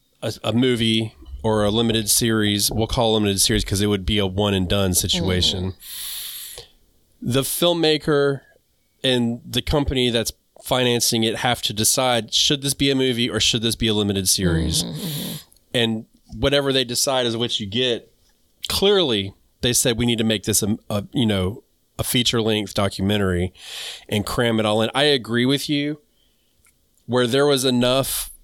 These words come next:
Speaker 1: stuff there and enough data that they, they could have broken it apart. But then the other part of it, too, is because of the way it was made,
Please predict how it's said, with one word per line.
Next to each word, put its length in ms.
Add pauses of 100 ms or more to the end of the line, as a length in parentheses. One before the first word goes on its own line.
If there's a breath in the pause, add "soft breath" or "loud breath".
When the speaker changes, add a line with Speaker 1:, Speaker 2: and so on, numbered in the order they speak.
(320)
Speaker 1:
stuff 540
there 560
and 100
enough 300
data 480
that 160
they, 220
they 180
could 240
have 160
broken 320
it 80
apart. 500 (600 loud breath)
But 100
then 160
the 120
other 180
part 280
of 140
it, 100
too, 220
is 140
because 460
of 100
the 80
way 240
it 80
was 160
made, 440